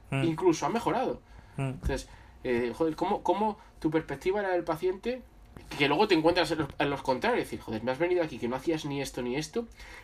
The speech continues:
Speaker 2: y tu
Speaker 1: Claro.
Speaker 2: percepción es que sigues teniendo un poco de dolor al hacer esto, y estás haciendo ciento cincuenta mil cosas más". Es decir, f-, fíjate qué, qué diversidad, ¿no? Qué, qué,
Speaker 1: Sí,
Speaker 2: qué,
Speaker 1: sí,
Speaker 2: qué
Speaker 1: sí, sí.
Speaker 2: situaciones más, eh, raras te encuentras y,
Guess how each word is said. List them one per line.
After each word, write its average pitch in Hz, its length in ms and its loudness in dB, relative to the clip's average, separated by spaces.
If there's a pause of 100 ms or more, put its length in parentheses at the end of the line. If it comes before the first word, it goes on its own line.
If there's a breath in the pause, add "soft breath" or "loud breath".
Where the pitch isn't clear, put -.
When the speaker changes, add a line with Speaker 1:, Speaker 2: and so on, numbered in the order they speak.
Speaker 2:
y 311 60 4
tu 131 60 8
Speaker 1:
Claro. 127 180 10
Speaker 2:
percepción 131 380 2
es 180 100 -6
que 160 100 0
sigues 175 300 -2
teniendo 170 260 2
un 156 80 -6
poco 165 220 0
de 160 60 2
dolor 143 240 0
al 127 120 -2
hacer 135 220 -4
esto, 240 260 -4 (300 loud breath)
y 127 40 -4
estás 160 200 -2
haciendo 185 360 -2 (240 loud breath)
ciento 185 300 2
cincuenta 160 460 0
mil 165 160 0
cosas 151 320 -6
más". 151 240 0
Es 117 40 -4
decir, 113 240 -2
f-, 104 240 -12
fíjate 180 360 -2
qué, 185 180 0 (400 loud breath)
qué 147 100 0
diversidad, 139 640 2
¿no? 156 160 -2
Qué, 139 220 -4
qué, 135 180 0
Speaker 1:
Sí, 123 80 4
Speaker 2:
qué, 156 240 8
Speaker 1:
sí, 147 100 4
Speaker 2:
qué 147 100 6
Speaker 1:
sí, 139 100 4
sí. 127 80 4
Speaker 2:
situaciones 170 500 4
más, 160 300 2 (1160 loud breath)
eh, 120 540 0 (200)
raras 151 320 -2
te 143 80 -2
encuentras 160 560 -2
y, 117 300 -4